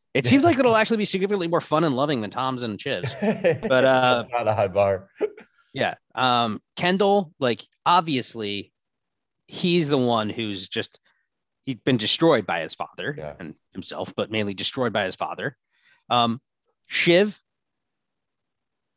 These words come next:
Speaker 1: Logan figures out and knows and can see through her because
Speaker 2: Mm-hmm.
Speaker 1: everybody can.
Speaker 2: Yeah,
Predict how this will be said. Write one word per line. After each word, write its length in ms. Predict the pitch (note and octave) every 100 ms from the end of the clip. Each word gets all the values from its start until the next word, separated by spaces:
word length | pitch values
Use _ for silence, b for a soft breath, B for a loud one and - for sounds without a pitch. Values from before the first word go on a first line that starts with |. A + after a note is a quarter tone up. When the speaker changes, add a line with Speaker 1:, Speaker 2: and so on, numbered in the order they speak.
| _ _ _
Speaker 1:
Logan 400 | F#3 D#3 E3 D#3
figures 340 | C#3 D#3 C3+ A#2+
out 240 | A#2+ A#2
and 140 | A#2 A2
knows 300 | A#2 A2+ A#2+
and 120 | A2+
can 160 | A2+
see 200 | G#2 B2
through 300 | A2 - D3
her 260 | D3 F#2+ C#3+ _
because 260 | A#2+ F3+ C3+
Speaker 2:
Mm-hmm. 80 | G3+
Speaker 1:
everybody 380 | B3 - -
can. 180 | E2+ F2 - _ _ -
Speaker 2:
Yeah, 160 | E2+